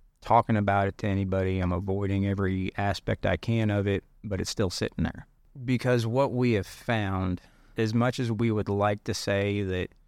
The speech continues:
home is home and work is work, th-, there's no magic switch.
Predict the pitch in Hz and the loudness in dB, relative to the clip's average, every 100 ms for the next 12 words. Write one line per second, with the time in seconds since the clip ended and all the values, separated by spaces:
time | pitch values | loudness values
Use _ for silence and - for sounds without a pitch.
0 | _ 127 120 110 117 110 110 101 95 113 | _ -2 0 0 0 0 2 0 0 0
1 | 107 101 98 113 - - _ - _ 104 | 0 -2 2 0 0 -10 _ -20 _ -6
2 | 117 - 120 117 110 110 104 98 98 - | -4 -4 -2 0 2 2 2 0 -4 -6
3 | - - - - | -8 -10 -10 -16